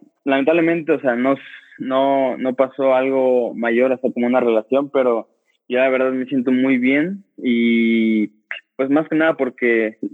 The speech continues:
logré empatizar una amistad muy bonita con ella y la neta le tengo muy, o sea, le tengo un gran, gran, gran cariño. Empezando por eso,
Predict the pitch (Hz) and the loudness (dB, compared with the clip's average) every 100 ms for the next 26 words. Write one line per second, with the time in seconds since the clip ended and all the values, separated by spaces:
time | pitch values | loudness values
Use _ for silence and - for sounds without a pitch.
0 | - 131 127 127 139 143 123 143 143 131 | -10 -4 -2 0 0 -2 -2 0 0 0
1 | 117 - 127 131 139 135 131 127 123 120 | -2 -2 -2 0 0 2 0 0 -2 -2
2 | 123 127 127 113 110 117 117 120 - 120 | -2 0 0 0 0 0 0 -4 -2 -2
3 | 117 117 127 123 117 110 _ _ _ 123 | -4 -6 -4 -4 -4 -10 _ _ _ -10
4 | 120 120 113 - 131 127 131 131 131 127 | -2 -2 -2 -4 -2 0 0 -2 -2 -2
5 | 127 127 120 120 120 117 - - - - | 0 -2 -2 -2 -2 -4 -8 -20 -20 -20
6 | - _ _ 131 127 160 165 165 135 147 | -20 _ _ -4 -4 0 0 0 0 0
7 | 147 | -2